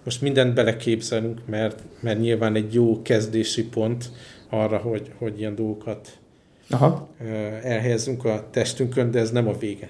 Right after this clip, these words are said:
Speaker 1: Tehát mindenképp ez a okos ruházat, egyéb szenzorok,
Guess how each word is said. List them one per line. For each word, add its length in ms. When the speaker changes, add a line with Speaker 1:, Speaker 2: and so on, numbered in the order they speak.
Speaker 1:
Tehát 180
mindenképp 540
ez 140
a 200
okos 400
ruházat, 680
egyéb 360
szenzorok, 840